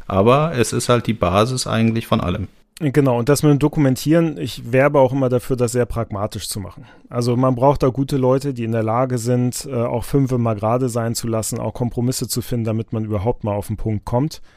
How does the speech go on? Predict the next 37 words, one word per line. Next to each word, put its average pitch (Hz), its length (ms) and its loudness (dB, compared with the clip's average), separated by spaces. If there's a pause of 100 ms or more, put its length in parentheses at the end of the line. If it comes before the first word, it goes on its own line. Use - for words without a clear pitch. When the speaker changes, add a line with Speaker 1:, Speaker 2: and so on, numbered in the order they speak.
(420)
Speaker 2:
Es 117 180 -6
geht 117 180 -4
nicht 131 220 -2
darum, 120 380 2
äh, 110 380 -2
zu - 180 -6
präzise 151 560 -6
zu - 140 -4
sein, 120 320 0
es - 160 -8
geht 123 200 -2
darum, 113 340 0
einfach 110 340 -4
eine 110 160 -2
Sortierung 113 560 0
für - 140 -8
sich 90 180 -10
selbst - 280 -10
zu 95 140 -8
haben. - 240 -12 (800)
Ich - 160 -4
glaube, 143 300 4
was 143 420 2
auch 147 240 4
noch 156 200 2
ein 143 280 -2 (540)
extrem 139 420 0
wichtiger 139 360 0
Schritt - 260 -2
ist, 139 160 -4
ist 127 160 -6
eben 131 180 0
dieses 120 280 -4
Thema 131 280 0
Zusammenarbeiten 110 800 -4
Speaker 1:
Mhm. 110 260 2 (240)
Speaker 2:
anzugehen. 107 560 -6